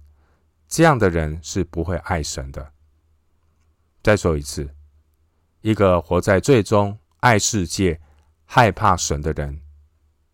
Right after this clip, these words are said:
这样的人是不会爱神的。相反的，他们会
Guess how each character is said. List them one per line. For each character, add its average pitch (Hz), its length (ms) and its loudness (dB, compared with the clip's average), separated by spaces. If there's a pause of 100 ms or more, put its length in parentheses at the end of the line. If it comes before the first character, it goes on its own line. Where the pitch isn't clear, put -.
(140)
这 - 120 0
样 123 140 2
的 92 80 2
人 80 180 -2
是 92 140 -6
不 80 180 -6
会 90 140 -2
爱 87 240 -2
神 69 300 -6
的。 71 200 -10 (800)
相 139 460 0
反 71 220 -2
的， 71 240 -8 (580)
他 90 160 0
们 80 160 -2
会 80 260 -2